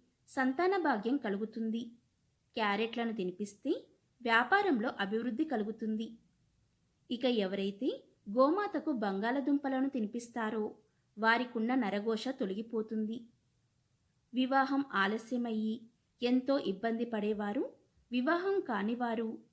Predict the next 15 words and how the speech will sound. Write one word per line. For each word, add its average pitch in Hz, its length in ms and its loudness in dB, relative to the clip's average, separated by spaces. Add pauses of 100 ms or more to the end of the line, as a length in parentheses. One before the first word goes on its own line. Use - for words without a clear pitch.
(320)
గోమాతకు 294 640 2
టమాటాలు 240 640 -2
తినిపించండి. 226 800 -4 (1080)
గోమాతకు 240 840 0 (400)
నానబెట్టిన 262 640 2
మినుములు 220 360 0
తినిపిస్తే 214 720 -4 (380)
ఆత్మవిశ్వాసం 254 920 2
పెరుగుతుంది. 233 720 -4 (1500)
ఎంతో 311 380 4
విశేషమైన 277 800 0 (120)
ఈ 269 100 4
పుష్య 240 340 -4
పౌర్ణమి 262 420 2
రోజు 240 460 0